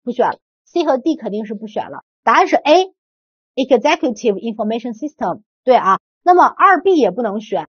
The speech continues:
如果这个题目是在描述E R P的话，它一定会强调它是一个集成的，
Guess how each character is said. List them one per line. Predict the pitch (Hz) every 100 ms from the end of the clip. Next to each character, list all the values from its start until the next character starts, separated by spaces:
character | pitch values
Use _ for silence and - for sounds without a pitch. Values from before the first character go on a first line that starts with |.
| _
如 | - 269
果 | 403 320
这 | 294
个 | 285
题 | -
目 | 233 285
是 | 285 302
在 | 269 233
描 | 208 196
述 | 240 269
E | 233 247
R | 262
P | - 302
的 | 196
话， | 220 190 - _
它 | - 339
一 | 285 240
定 | 247 381 320
会 | - 240
强 | 226 - 208 190
调 | 247 247
它 | 220 240
是 | 233
一 | 220
个 | 233 202 _ _ _
集 | 220 254
成 | - 202 170 208
的， | -